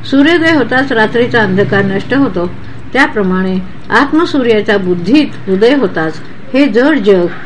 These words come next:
तुला चिद्रूप दिसू लागेल. रामा, फार काय सांगू?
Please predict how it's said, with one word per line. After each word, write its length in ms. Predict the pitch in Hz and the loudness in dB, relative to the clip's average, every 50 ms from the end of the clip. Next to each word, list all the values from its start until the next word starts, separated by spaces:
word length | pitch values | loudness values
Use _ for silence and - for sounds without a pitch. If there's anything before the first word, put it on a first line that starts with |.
| - - - | -12 -6 0
तुला 220 | - 208 220 226 226 | 0 2 2 2 2
चिद्रूप 500 | 226 - 202 170 175 196 214 208 196 190 | 2 0 0 0 2 0 0 0 0 0
दिसू 320 | 180 175 160 156 - 160 | 0 0 -2 -4 -4 -4
लागेल. 300 | 156 151 139 123 135 131 120 - - - - - - - - - - - - - - | -2 -2 -4 -6 -8 -8 -10 -10 -12 -12 -14 -14 -14 -14 -14 -14 -12 -12 -12 -10 -4
रामा, 400 | - 202 220 240 269 285 214 175 190 - - - - - - | -2 0 2 2 2 2 2 0 -4 -8 -10 -12 -12 -12 -8
फार 220 | - 233 254 294 311 | -2 0 0 0 0
काय 180 | 294 294 262 | -2 -4 -4
सांगू? 320 | 254 220 196 190 175 170 | -2 -2 -4 -2 -2 -4